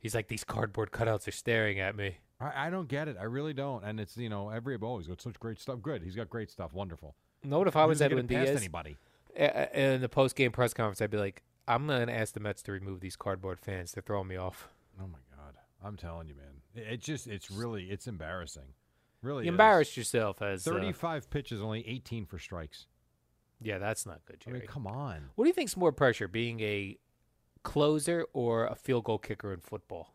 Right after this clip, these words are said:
Speaker 1: N F L? They're both
Speaker 2: I
Speaker 1: very
Speaker 2: think they
Speaker 1: similar.
Speaker 2: both
Speaker 1: Like, when
Speaker 2: have their own pressures, yes. I
Speaker 1: Right,
Speaker 2: would
Speaker 1: when you
Speaker 2: guess.
Speaker 1: get in your own head in both of those things, you stink.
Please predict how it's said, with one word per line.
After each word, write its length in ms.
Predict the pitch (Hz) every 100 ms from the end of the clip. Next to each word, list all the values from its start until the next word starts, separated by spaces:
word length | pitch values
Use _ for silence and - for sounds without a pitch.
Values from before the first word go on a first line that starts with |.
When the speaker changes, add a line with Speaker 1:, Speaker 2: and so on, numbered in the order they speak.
| -
Speaker 1:
N 120 | 101
F 140 | 95 -
L? 160 | 87 - _ _ _ _ _ _ _ _ _ _ _ - _
They're 100 | 123
both 240 | 123 208
Speaker 2:
I 140 | 147 156
Speaker 1:
very 220 | 156 170
Speaker 2:
think 120 | 190
they 100 | 160
Speaker 1:
similar. 220 | 165 123 110
Speaker 2:
both 60 |
Speaker 1:
Like, 200 | 107 110
when 120 | 135
Speaker 2:
have 260 | 143 139 101
their 220 | 131 123
own 240 | 127 127 117
pressures, 520 | 120 98 - 82 73
yes. 360 | 101 80 -
I 100 | 113
Speaker 1:
Right, 180 | 107 151
Speaker 2:
would 60 | 131
Speaker 1:
when 140 | 139
you 60 | 139
Speaker 2:
guess. 60 | 135
Speaker 1:
get 140 | 156
in 80 | 151
your 140 | 147
own 180 | 143 127
head 280 | 117 151 131
in 120 | 110
both 300 | 104 127 123
of 100 | 120
those 360 | 104 98 95 -
things, 360 | 101 92 87 92
you 60 |
stink. 560 | - - 131 95 -